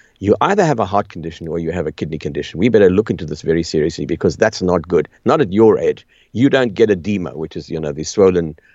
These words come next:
uh, uh, um, uh, ankles. You don't get that at your age. Something's going on with you." So he sent me to a nephrologist, a kidney specialist.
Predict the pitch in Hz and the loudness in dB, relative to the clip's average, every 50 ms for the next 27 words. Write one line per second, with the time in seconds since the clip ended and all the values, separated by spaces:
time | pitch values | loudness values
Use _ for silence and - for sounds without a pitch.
0 | _ _ _ _ _ - 87 80 - - - - 80 78 73 78 - - - 80 | _ _ _ _ _ -8 -8 -6 -6 -8 -8 -8 -6 -6 -6 -6 -8 -8 -6 -6
1 | 76 67 - - - - - - - - - - - - 101 98 - 90 76 - | -6 -8 -8 -12 -14 -12 -10 -10 -8 -10 -10 -6 -2 0 0 2 2 0 0 0
2 | - 107 113 117 117 113 82 104 110 - - 92 82 80 - - 85 78 73 85 | 0 2 4 4 4 4 4 2 2 2 2 0 0 0 -2 -6 -8 -8 -4 -2
3 | 90 90 - 90 82 78 - - 123 131 143 123 92 82 85 104 98 95 92 87 | -2 -2 -2 -2 -4 -6 -4 -4 -2 0 0 0 -2 0 0 0 2 2 0 -2
4 | 87 90 76 73 - 64 - - _ _ - - - - - - _ - - 139 | -4 -4 -6 -8 -8 -12 -12 -14 _ _ -20 -20 -20 -20 -20 -20 _ 0 2 4
5 | 143 139 - 214 226 214 226 175 - 170 160 143 135 131 117 - - 135 131 120 | 4 4 4 4 4 4 2 0 2 2 2 2 2 0 -2 -2 0 0 0 0
6 | 101 80 82 80 - _ - - - - 135 110 110 98 - - 78 - - - | 0 -2 -6 -10 -12 _ -16 -10 -4 -4 -2 -2 -4 -6 -6 -8 -8 -8 -10 -14
7 | 71 - - _ _ | -18 -18 -20 _ _